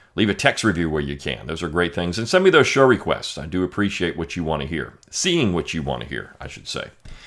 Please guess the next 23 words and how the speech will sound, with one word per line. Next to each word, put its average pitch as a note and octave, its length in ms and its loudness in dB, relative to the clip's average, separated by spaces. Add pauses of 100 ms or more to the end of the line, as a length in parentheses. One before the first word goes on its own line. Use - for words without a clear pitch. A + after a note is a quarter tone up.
(160)
Well, B2+ 100 2
let's E3 120 6
talk E3+ 220 8
about C3 220 8
this, A2+ 260 4
uh, G#2 180 8
this G2+ 320 -2
topic, G#2+ 560 2 (680)
which C#3 200 0
is B2+ 80 2
a B2+ 80 4
Think - 220 2
Locally, A#2 380 6
Act G2 200 8
Locally F2+ 360 4
episode. E2 360 0
That D#2+ 160 0
is G2+ 160 0
the F2+ 140 -2
theme B2 380 2
of D#2 200 2
the D#2+ 80 -6
show. F2+ 540 4